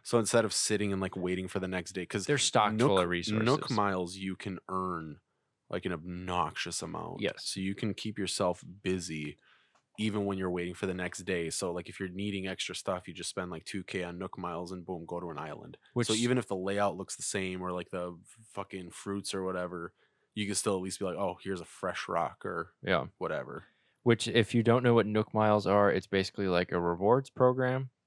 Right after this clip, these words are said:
Speaker 2: in that you're doing, you're doing just stuff you're gonna do anyway, catching bugs, catching fish,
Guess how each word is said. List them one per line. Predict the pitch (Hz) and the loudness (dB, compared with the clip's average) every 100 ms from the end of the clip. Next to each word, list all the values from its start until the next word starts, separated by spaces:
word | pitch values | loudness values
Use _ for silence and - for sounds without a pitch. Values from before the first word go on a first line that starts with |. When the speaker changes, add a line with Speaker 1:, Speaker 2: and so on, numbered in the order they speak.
| _ _ _ _ | _ _ _ _
Speaker 2:
in | 104 101 | 0 4
that | 95 90 90 | 6 4 4
you're | 95 90 | 0 -2
doing, | 104 104 107 104 101 101 95 92 | 0 2 2 2 0 -2 -4 -8
you're | - 120 139 | -2 4 4
doing | 123 123 117 | 4 0 0
just | - 107 | -6 -6
stuff | - 127 - | 2 2 4
you're | 113 | 2
gonna | 113 98 | 2 0
do | 101 | 0
anyway, | 98 98 95 92 | 0 0 0 0
catching | 92 107 - 107 | 0 -2 -2 0
bugs, | 98 95 92 - | 4 4 2 -2
catching | - 101 104 98 | -6 -4 -6 -6
fish, | - 90 90 - | 0 0 0 -4